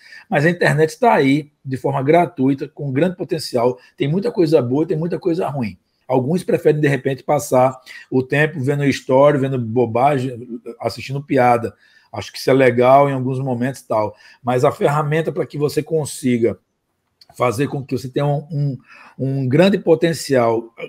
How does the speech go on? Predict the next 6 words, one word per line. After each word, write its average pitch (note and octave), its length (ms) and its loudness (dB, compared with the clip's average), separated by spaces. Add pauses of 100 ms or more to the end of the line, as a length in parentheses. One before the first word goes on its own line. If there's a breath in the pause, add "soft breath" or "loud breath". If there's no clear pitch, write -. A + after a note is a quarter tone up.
(100)
a D3 80 -10
quantidade D#3+ 440 -2
de D#3 60 -16
conhecimento F3 800 0
que D#3 160 -4
existe A#2+ 600 -2